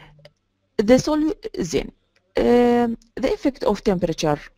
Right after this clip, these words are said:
on some salt in water are given in a graph، آه، عشرة ستة.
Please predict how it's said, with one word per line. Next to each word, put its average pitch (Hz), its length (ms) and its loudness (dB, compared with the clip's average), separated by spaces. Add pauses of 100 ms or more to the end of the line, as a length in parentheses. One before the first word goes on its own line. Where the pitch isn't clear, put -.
(200)
on 208 80 0
some 330 260 -2 (100)
salt 170 360 0
in 285 80 -2
water 220 520 0 (840)
are 202 160 6
given 185 340 -2
in 180 400 -6
a 170 40 -2
graph، 220 640 0 (100)
آه، 165 300 0
عشرة 233 260 -6
ستة. - 380 -8